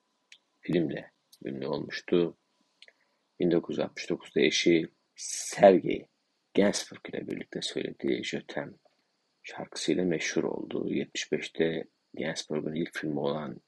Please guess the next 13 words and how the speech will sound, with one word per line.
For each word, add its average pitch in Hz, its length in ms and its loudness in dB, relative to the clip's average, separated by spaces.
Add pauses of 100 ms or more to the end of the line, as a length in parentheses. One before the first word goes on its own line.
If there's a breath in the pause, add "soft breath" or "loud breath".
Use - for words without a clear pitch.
(120)
yine 80 220 -2
aynı 76 420 -2 (120)
isimli 71 420 -4
Je 69 220 -4
t'aime 78 260 -4 (160)
filmindeki 65 720 -6 (540)
rolü 80 240 2
ile 80 320 2
de 90 220 -4 (640)
en 90 180 6
iyi 80 260 -4 (240)
aktris - 480 -8
dalında - 640 2